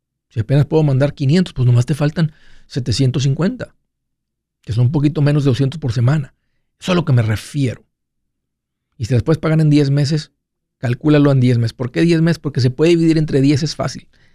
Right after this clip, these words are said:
Debo quince mil. En diez meses son mil quinientos por mes.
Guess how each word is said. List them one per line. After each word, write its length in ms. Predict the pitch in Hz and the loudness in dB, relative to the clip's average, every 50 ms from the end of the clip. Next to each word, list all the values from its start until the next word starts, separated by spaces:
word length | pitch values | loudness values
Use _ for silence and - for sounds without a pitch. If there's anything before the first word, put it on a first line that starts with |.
| _ _ _ _ _ | _ _ _ _ _
Debo 560 | - - 139 147 160 165 160 160 156 151 - _ _ _ _ _ _ | -2 0 2 2 4 2 2 0 0 -2 -6 _ _ _ _ _ _
quince 340 | - 151 143 131 - - 131 | -2 0 0 0 0 0 0
mil. 340 | 135 160 160 131 - - _ _ _ _ _ | 2 2 2 0 -2 -8 _ _ _ _ _
En 180 | 135 131 127 | -4 -2 0
diez 220 | 123 135 151 151 147 | 2 2 2 2 2
meses 280 | 151 151 143 147 143 | 2 2 2 0 0
son 300 | 139 139 139 143 151 151 _ _ _ _ _ _ _ _ | 0 0 0 0 -2 -4 _ _ _ _ _ _ _ _
mil 200 | - 123 127 123 | -2 0 0 0
quinientos 300 | - 147 131 131 123 - | 0 0 0 0 0 -4
por 160 | - - 147 | -6 -4 -2
mes. 320 | 147 - 190 - - - | 0 0 -2 -2 -6 -12